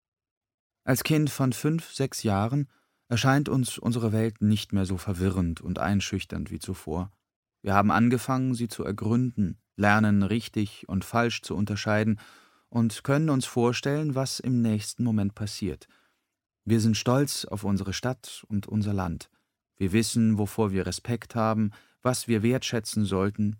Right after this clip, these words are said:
wie wir einem Freund einen lustigen Streich spielen können, was man uns nachsieht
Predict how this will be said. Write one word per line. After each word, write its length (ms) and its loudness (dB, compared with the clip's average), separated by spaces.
wie 220 2
wir 280 2
einem 220 0
Freund 680 2
einen 180 -2
lustigen 440 0
Streich 340 0
spielen 340 -6
können, 280 -2
was 160 -6
man 120 0
uns 180 -4
nachsieht 760 0